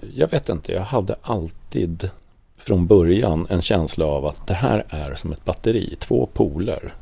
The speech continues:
Jag kan inte fokusera bara på den ena polen eller på den andra polen. Jag måste liksom fokusera på det som händer i mitten och se vad som sänds från båda.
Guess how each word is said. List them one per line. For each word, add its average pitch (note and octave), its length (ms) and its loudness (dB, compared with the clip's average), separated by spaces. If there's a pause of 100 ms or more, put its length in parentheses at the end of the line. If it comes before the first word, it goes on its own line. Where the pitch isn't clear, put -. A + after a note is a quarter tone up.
Jag F#2 140 2
kan A2+ 100 2
inte F#2+ 140 0
fokusera - 460 -2
bara D2 140 -2
på - 100 -6
den D2+ 80 -2
ena D#2+ 200 -4
polen - 600 -8
eller F2 180 2
på E2 120 -2
den D2+ 80 -2
andra D2 220 -2
polen. - 520 -8
Jag F#2 120 2
måste G2 320 2
liksom - 260 0
fokusera - 420 -2
på - 100 -4
det C#2+ 140 0
som - 160 -4
händer D#2+ 300 -2
i D2+ 60 2
mitten F2+ 520 2
och - 180 0
se - 160 2
vad D2 160 0
som - 160 -2
sänds - 380 -2
från C#2+ 200 -2
båda. - 440 -2